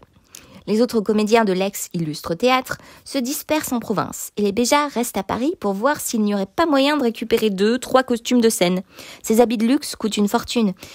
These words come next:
et c'est pour ça qu'ils ont été saisis pour rembourser les créanciers. Le moindre ruban leur a été confisqué. Papa Poquelin, qui comprend que c'est râpé pour le retour du petit au bercail,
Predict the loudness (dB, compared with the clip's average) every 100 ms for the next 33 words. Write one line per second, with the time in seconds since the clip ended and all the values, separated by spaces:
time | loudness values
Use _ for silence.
0 | -6 -2 0 0 -2 0 -2 0 2 4
1 | 4 2 0 0 -2 -2 -4 -2 0 -2
2 | -2 0 -2 0 0 0 -2 -6 -8 -20
3 | -10 0 2 4 4 2 0 2 2 2
4 | 0 0 2 2 0 -2 -4 -6 -8 -10
5 | -12 _ _ -20 _ _ 2 2 4 2
6 | 4 2 2 -2 -2 -2 0 0 0 0
7 | -2 -4 0 0 0 2 2 4 2 2
8 | 0 0 -2 -2 0 0 0 0 2 2
9 | 0